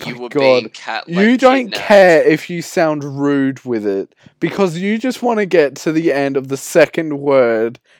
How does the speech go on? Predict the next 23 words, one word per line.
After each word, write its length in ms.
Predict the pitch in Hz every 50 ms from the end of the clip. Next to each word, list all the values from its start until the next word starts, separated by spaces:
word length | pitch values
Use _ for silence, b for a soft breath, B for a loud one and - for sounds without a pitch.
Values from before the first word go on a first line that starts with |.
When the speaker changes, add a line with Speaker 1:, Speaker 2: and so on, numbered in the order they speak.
| b - -
Speaker 2:
and 100 | 151 175
Speaker 1:
Yeah. 100 | 214 202
Speaker 2:
hope 360 | 185 170 160 160 175 170 -
that 220 | - 196 170 - -
you 100 | 190 170
didn't 320 | 143 190 170 160 165 -
press 320 | - - 175 160 160 - -
three 560 | - - - 160 147 143 135 131 127 127 123 b b b b b
one 340 | 170 160 151 151 156 165 165
too 180 | - - 175 175
many 280 | 175 165 160 165 165
Speaker 1:
<laughs> 160 | 160 - - - 170
Speaker 2:
times 440 | 165 160 151 131 131 135 139 139 - B B B 240 -
and 180 | - 165 170 185
get 280 | 151 190 180 165 151 175 - - -
put 200 | 196 185 165 151
to 80 | - 185
the 120 | 180 180
start 500 | - - - - - 175 151 147 147 139
again. 280 | 139 131 123 131 - - B B B B B B B B _ -
Um, 360 | 156 160 165 170 180 175 170 175 143 143 B B B B B
<sighs> 400 | B B B B _ _ _ -
ah. 540 | 143 139 147 143 131 - - - - -